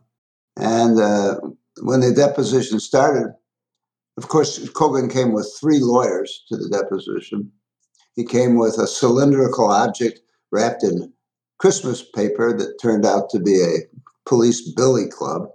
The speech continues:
Uh, and, uh, when she had introduced herself, she said, "My name is," gave her name, said, "This is the time and date for the deposition of so-and-so, Miss X." Colgan immediately, uh, interrupted her and said, "What did you say your name was?" And she said, and she said, he says, "Are you an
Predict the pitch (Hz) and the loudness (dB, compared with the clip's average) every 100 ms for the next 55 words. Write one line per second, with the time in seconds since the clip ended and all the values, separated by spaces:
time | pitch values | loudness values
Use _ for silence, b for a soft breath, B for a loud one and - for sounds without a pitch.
0 | _ _ _ _ _ 90 90 90 85 101 | _ _ _ _ _ -8 -6 -6 -6 -2
1 | 117 117 117 110 95 107 113 107 143 123 | 2 4 4 4 2 0 -2 -2 2 2
2 | 120 113 107 101 131 165 - 107 - 101 | 2 -2 -4 0 2 2 0 -4 -2 -2
3 | 101 - 123 104 110 120 120 127 120 98 | -2 -2 0 2 2 4 4 4 4 4
4 | 113 131 - - _ _ _ 110 113 117 | 2 0 -2 -18 _ _ _ -2 0 2
5 | 117 117 113 120 135 123 98 113 - 113 | 2 2 2 2 2 0 0 -2 0 -2
6 | 101 101 113 117 104 101 120 - 95 95 | -2 0 2 2 0 2 0 0 -8 -2
7 | 110 110 104 117 - 95 - - 117 117 | -2 0 -2 -2 0 -4 -2 0 2 2
8 | - 92 90 104 - 98 98 - - _ | 0 -2 0 -2 0 0 0 -4 -14 _
9 | _ _ _ _ _ _ - 147 143 131 | _ _ _ _ _ _ 0 2 2 0
10 | 120 147 151 131 - 101 101 92 98 87 | 2 2 2 2 0 0 0 -2 -4 -8
11 | - - 127 127 123 113 110 104 107 104 | -12 -2 0 2 2 2 0 -2 -2 -2
12 | - 107 107 151 160 135 151 - 143 139 | -2 0 2 2 2 0 -2 2 2 4
13 | 127 123 123 131 135 131 113 - 104 - | 2 2 0 2 0 0 -8 -8 -10 -4
14 | 92 104 101 - 110 110 110 127 - 117 | 0 2 0 -4 -2 0 2 0 2 2
15 | 104 101 123 156 123 | 4 2 4 4 2